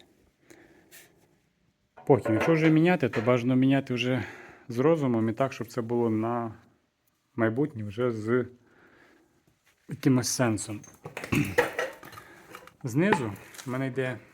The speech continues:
бачок, який йшов з завода. Ось цей. В ньому ось там немає отвору. У верхньому бачкові отут є отвір.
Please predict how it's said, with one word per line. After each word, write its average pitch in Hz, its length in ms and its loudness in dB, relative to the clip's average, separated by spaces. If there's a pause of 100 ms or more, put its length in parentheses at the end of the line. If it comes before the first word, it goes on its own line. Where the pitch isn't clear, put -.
бачок, 127 300 -6
який 120 160 -10
йшов 117 240 -8
з - 20 -10
завода. 127 400 -4 (1800)
Ось 110 200 -4
цей. 92 200 -8 (560)
В 123 40 -10
ньому 127 300 2
ось 131 140 0
там 151 280 2
немає 127 340 2
отвору. 101 460 -4 (3250)
У 123 60 -4
верхньому 139 440 0
бачкові 107 460 -4 (1400)
отут 165 360 -8 (300)
є 120 120 -2
отвір. 101 480 -4